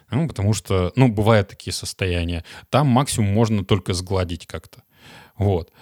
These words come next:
Потихонечку, нежненько, с заботой что-то начать хаотически менять. Без оценки, хорошо это или плохо.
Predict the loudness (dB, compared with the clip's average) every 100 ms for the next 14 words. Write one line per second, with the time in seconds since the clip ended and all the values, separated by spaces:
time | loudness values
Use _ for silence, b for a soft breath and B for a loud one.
0 | B B -12 -10 -2 2 2 0 -2 -4
1 | -4 -2 4 6 6 4 0 -4 -8 -12
2 | -10 -4 -4 0 0 0 -2 -8 b -16
3 | -14 0 2 2 -2 -8 -8 -8 -4 -2
4 | -2 -4 b b _ _ -8 -4 -4 -6
5 | -8 -8 -10 -12 -20 _ -8 -6 -6 -12
6 | -18 _ _ _ _ _ -14 0 2 4
7 | 0 -6 -10 -8 -4 -2 -2 -2 -8 -4
8 | -4 -2 0 0 0 -6 -6 -6 -6 -4
9 | -6 -6 -6